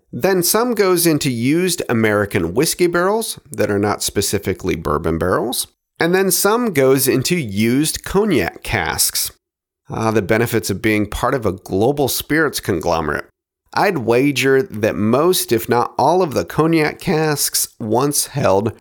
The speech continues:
Remy Martin cognac. Water is also used in production,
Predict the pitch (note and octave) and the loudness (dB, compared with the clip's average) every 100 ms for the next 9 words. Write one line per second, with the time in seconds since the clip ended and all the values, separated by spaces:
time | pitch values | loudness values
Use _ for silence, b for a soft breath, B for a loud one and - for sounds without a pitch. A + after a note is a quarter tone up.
0 | - E2+ E2 F2+ F2+ D#2+ D#2 - F2 F#2 | -6 -2 0 2 0 0 -2 -2 -4 -6
1 | - - F2 D2 D2 - - - _ _ | -6 -4 -2 -2 -4 -8 -14 -20 _ _
2 | _ _ _ A2 C3 D#3 F3+ F3+ - C#3+ | _ _ _ 0 2 2 2 2 2 0
3 | - - A#2+ - G#2+ G2 G#2 F#2+ - F#2+ | 0 0 0 2 0 2 0 0 -2 -2
4 | A2 F2+ F2 - A#2+ | 0 0 0 0 0